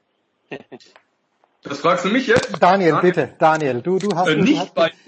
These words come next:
Speaker 2: Nein, du hast ihn seziert.
Speaker 1: Ja,
Speaker 2: Was,
Speaker 1: nicht
Speaker 2: was soll er
Speaker 1: bei
Speaker 2: beim F C Bayern München? Was, was soll er dort? Das sehe ich
Speaker 1: Ja.
Speaker 2: nicht.
Speaker 1: Ja, ich meine, dann gibt's eigentlich nur, <laughs> nur Mainz null fünf oder,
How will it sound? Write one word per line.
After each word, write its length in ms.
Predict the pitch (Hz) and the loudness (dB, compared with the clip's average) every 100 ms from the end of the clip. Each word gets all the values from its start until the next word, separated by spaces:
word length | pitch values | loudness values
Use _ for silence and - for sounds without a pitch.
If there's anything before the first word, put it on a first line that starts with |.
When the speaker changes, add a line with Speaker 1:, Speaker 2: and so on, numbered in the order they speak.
| _ - | _ -10
Speaker 2:
Nein, 220 | 156 147 | -6 -4
du 100 | 175 | 0
hast 180 | 190 208 | 0 0
ihn 100 | 190 | -4
seziert. 460 | 170 151 165 156 139 | -4 -6 -4 -4 0
Speaker 1:
Ja, 200 | 143 147 | 0 2
Speaker 2:
Was, 100 | - | 0
Speaker 1:
nicht 100 | 180 | 0
Speaker 2:
was 140 | 185 | 0
soll 140 | 202 | 2
er 60 | 214 | 2
Speaker 1:
bei 80 | 202 | 0
Speaker 2:
beim 60 | 190 | -4
F 80 | 190 | -4
C 120 | 208 | -4
Bayern 260 | 175 170 165 | -2 -2 -2
München? 280 | 160 - | -8 -10
Was, 160 | 135 175 | -10 -8
was 140 | 170 | -6
soll 160 | - 175 | -2 -2
er 80 | 151 | -2
dort? 240 | 117 110 | -6 -14
Das 80 | _ | _
sehe 340 | 180 - 175 | -12 -4 -2
ich 60 | 156 | -2
Speaker 1:
Ja. 80 | 131 | -4
Speaker 2:
nicht. 240 | 113 - - - _ - - _ _ - - - - - - - - - _ _ _ _ _ _ - | -10 -14 -20 -20 _ -20 -20 _ _ -20 -18 -12 -12 -12 -16 -14 -16 -16 _ _ _ _ _ _ -4
Speaker 1:
Ja, 140 | 123 | 0
ich 80 | 139 | 2
meine, 160 | 147 143 | 2 2
dann 220 | 160 147 | 0 -2
gibt's 180 | 185 151 | -8 -6
eigentlich 260 | 170 151 | -4 -2
nur, 160 | 165 151 - | 0 -2 0
<laughs> 200 | 190 190 | -2 -2
nur 200 | 196 175 | -2 -4
Mainz 380 | - 156 151 - | -2 -2 -2 -4
null 160 | 165 156 | -4 -4
fünf 380 | 156 190 254 - | -4 -4 -4 -2
oder, 400 | 165 170 156 | 0 2 2